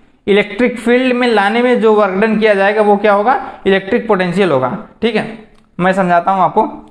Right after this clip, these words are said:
जैसे मैं बोलूँ कि ये कोई charge है, ठीक है,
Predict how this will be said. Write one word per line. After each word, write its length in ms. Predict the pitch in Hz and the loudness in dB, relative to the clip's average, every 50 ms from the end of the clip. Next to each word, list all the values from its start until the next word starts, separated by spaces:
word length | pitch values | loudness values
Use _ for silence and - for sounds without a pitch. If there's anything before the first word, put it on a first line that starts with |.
| _ _ _ _ _ - | _ _ _ _ _ -2
जैसे 180 | 180 160 175 202 | -2 0 0 0
मैं 180 | 214 214 196 185 | 0 0 0 0
बोलूँ 280 | 190 196 214 233 226 220 | 0 0 2 0 0 2
कि 120 | 240 233 226 214 - - - - _ - _ - - - - - - - - | 0 0 -2 -4 -10 -16 -18 -20 _ -20 _ -20 -20 -20 -20 -20 -18 -6 0
ये 160 | 160 170 185 180 | 2 2 2 2
कोई 200 | 185 208 226 220 | 2 0 0 0
charge 400 | 220 196 180 175 175 165 151 131 | 0 0 2 2 2 0 0 -2
है, 180 | 123 123 123 127 - - - | -2 -2 -2 -4 -8 -4 -4
ठीक 140 | 196 196 | -2 -2
है, 120 | 190 151 | -2 -4